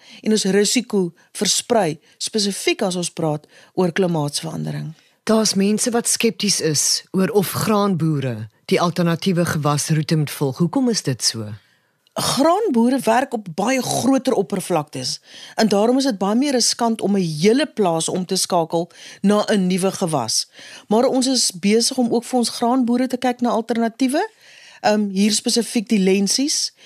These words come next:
Speaker 1: die kekerertjies, eh, die faba boontjies, die lupine, om net 'n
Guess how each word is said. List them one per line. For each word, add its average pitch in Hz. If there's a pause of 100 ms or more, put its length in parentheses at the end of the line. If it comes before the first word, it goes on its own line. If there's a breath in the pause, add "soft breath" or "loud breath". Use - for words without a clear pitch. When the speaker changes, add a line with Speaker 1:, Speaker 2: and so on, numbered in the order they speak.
(140 loud breath)
Speaker 1:
die 214
kekerertjies, 233 (380 loud breath)
eh, 202
die 208
faba 214
boontjies, 220
die 220
lupine, 226 (460 loud breath)
om 220
net 269
'n -